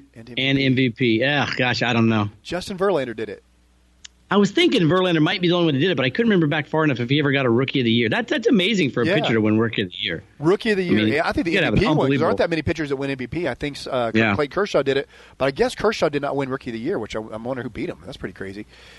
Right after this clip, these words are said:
Speaker 2: Yeah.
Speaker 1: So, yeah, but he, he was open, uh, Don Newcomb was, about his, uh, struggle with alcoholism, said it ended his career early. He, uh, spent a lot of his time –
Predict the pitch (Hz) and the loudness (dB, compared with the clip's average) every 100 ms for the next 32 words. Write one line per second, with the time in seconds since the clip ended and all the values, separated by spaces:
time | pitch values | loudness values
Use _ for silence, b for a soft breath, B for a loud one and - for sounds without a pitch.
0 | B B B B 117 131 147 139 160 156 | B B B B 2 4 2 2 2 2
1 | 165 156 156 220 190 277 349 214 233 196 | 2 2 0 -2 0 0 2 2 0 0
2 | 156 143 135 160 156 160 165 139 131 139 | 0 -2 0 0 0 -2 -2 -2 -2 -2
3 | 139 139 139 135 123 139 123 - 156 160 | -2 -2 -2 -4 -2 -2 -2 -2 0 0
4 | 143 135 131 147 127 131 120 117 123 - | -2 -2 -2 -2 -2 -2 -2 -6 -8 -6
5 | 131 135 143 131 135 - 123 127 131 131 | -6 -6 -6 -4 -6 -6 -4 -2 -2 -2
6 | - B B B 135 143 139 135 131 123 | -8 B B B 2 4 2 -2 -4 -4
7 | 117 113 123 - 175 147 139 156 147 - | -4 -6 -12 -6 -2 0 0 -2 -4 -2
8 | 135 135 131 | -2 -2 -6